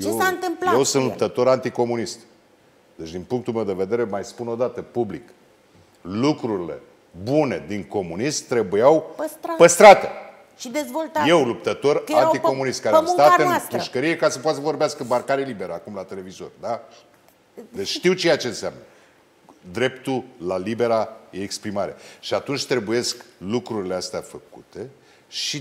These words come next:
Speaker 2: de, uh, ușor, ușor, cel puțin să găsim soluții,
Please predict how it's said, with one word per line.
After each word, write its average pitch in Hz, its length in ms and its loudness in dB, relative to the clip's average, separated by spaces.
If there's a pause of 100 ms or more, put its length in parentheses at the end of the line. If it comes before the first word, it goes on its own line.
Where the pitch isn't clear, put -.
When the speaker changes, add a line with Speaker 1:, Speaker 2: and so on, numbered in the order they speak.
Speaker 2:
de, 120 120 -10 (360)
uh, 90 300 -6 (120)
ușor, 117 380 -4
ușor, 110 500 -6 (460)
cel 135 220 0
puțin 135 360 -6
să 131 140 -2
găsim 110 340 -6
soluții, 101 680 -6